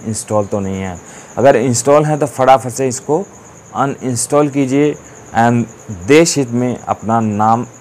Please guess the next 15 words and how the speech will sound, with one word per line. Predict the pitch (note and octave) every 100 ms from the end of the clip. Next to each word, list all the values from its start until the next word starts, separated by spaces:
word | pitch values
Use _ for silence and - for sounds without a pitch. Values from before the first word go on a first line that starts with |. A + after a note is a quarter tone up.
| -
जो | G2 G2
है | A2 - - -
ऐड | G2 -
कीजिए। | F#2 E2+ F2+ E2+ - - - - - - - - - -
तो | C3+
दोस्तों, | D#3 D#3
आप | C3+ D#3+ C#3
जैसा | C#3 D3 D#3
कि |
जानते | C#3+ C3 C3+ D3
होंगे | C#3+ D3
पिछले | C3+ C#3 A#2+ D3+
कुछ | D#3 - D3+ D#3+ C#3
दिनों | C3 C3+ C3
पहले | C3 A#2 A#2+ G2